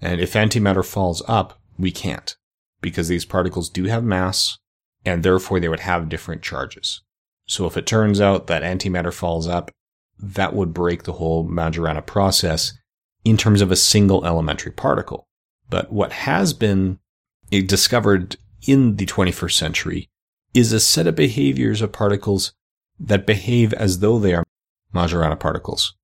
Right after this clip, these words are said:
So, for example, let's take a look at superconductors. With superconductors, we have no resistance to electric flow. Normally we do. Most materials will have electrical resistance. It's not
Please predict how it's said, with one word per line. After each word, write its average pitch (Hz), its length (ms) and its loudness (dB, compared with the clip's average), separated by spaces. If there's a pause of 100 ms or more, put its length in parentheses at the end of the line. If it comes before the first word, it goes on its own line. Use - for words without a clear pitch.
(400)
So, - 560 0
for 147 240 2
example, 107 400 2
let's 104 280 0
take - 200 0
a 107 40 0
look 95 200 -2
at 87 60 -4
superconductors. - 920 -6 (480)
With 104 320 2 (180)
superconductors, - 1080 0 (480)
we 107 140 2
have 110 120 2
no 113 180 6
resistance 101 580 2
to - 100 -4
electric 85 400 -6
flow. - 400 -6 (420)
Normally 151 400 4
we 101 120 2
do. 104 360 -4 (180)
Most 101 380 4
materials 104 460 2
will 107 220 4
have 98 520 2
electrical 90 460 -4
resistance. - 760 -4 (460)
It's 117 240 4
not 139 320 0